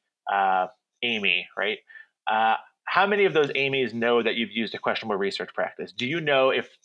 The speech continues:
this Amy or that Amy has used a questionable research practice? And so we kind of probed into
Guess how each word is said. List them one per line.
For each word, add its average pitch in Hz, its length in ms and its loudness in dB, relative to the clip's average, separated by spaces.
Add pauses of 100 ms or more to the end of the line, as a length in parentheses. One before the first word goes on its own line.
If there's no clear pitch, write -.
(120)
this 127 280 0
Amy 110 320 -2
or 98 140 -2
that 104 260 2
Amy 95 380 -4
has 107 160 -6
used 104 180 -8
a - 40 -14
questionable 101 400 -4
research 92 380 -6
practice? - 440 -6 (280)
And 123 80 -8
so 139 100 0
we 131 80 0
kind 156 180 0
of 147 160 -6
probed 147 420 0
into 120 600 -2